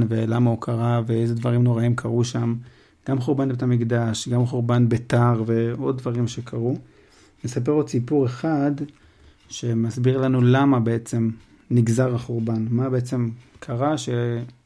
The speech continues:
אחד הדברים שקרה, שקרו, שגרמו בעצם ל-, לכזה כעס שנחרב בית המקדש.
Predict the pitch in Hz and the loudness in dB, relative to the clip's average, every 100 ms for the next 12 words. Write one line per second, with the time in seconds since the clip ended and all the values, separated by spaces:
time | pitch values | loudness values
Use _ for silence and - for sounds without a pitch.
0 | _ - - 143 135 127 139 139 123 123 | _ -8 -2 0 2 4 2 2 0 0
1 | 143 127 123 120 123 147 127 117 117 123 | 0 0 -2 0 0 0 -2 -2 0 0
2 | 127 127 127 123 120 120 117 117 120 123 | 0 -2 -2 -2 0 -2 -2 -4 -6 -10
3 | _ _ _ _ _ _ _ _ - 120 | _ _ _ _ _ _ _ _ -12 -6
4 | 120 123 123 131 131 123 - 120 120 120 | -2 -2 0 -2 -2 -4 -4 -2 -2 -6
5 | - 269 139 120 131 123 120 123 117 117 | -16 -6 -4 -2 0 0 0 0 0 0
6 | 117 - - | -4 -6 -6